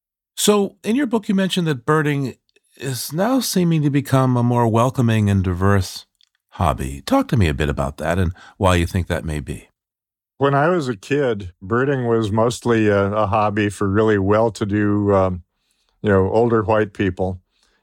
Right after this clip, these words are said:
Speaker 2: And even just as being a kid, I was sort of an oddity.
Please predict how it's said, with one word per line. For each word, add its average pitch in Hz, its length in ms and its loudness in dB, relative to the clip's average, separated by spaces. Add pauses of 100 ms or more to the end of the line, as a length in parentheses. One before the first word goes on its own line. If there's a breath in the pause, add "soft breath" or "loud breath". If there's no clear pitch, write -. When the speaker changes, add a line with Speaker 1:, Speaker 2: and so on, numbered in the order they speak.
Speaker 2:
And 104 500 2
even 127 420 0
just 113 260 0
as 110 140 0
being 117 320 2
a 98 80 -2
kid, 131 340 0
I 101 140 2
was 101 160 -2
sort 107 240 0
of 95 100 0
an 98 140 0
oddity. 98 680 -2